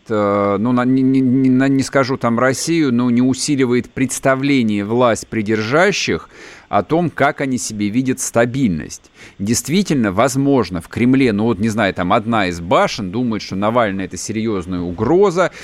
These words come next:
и которую нужно не-, нейтрализовать. В таком случае я задаю простой вопрос, такой житейский, взрослого русского человека. А в чём проблема? Что вам мешало дать ему,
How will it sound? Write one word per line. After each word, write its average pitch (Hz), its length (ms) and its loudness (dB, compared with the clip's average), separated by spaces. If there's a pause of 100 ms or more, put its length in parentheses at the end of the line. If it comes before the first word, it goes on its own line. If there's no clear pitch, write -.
(160)
и - 80 -12
которую 170 460 0
нужно 131 300 -2
не-, 135 120 -2
нейтрализовать. 135 920 0 (260)
В - 40 -20
таком 156 340 -2
случае 175 480 -2
я 131 220 2
задаю 147 380 -2
простой 151 500 0
вопрос, 160 640 0
такой 117 260 -2
житейский, 143 760 0
взрослого 156 580 0
русского 151 420 -4
человека. 156 800 0 (520)
А 107 720 2 (260)
в - 80 -20
чём 202 280 0
проблема? 170 680 0
Что 190 260 -2
вам 165 200 2
мешало 156 520 0
дать 151 320 2
ему, 107 300 -4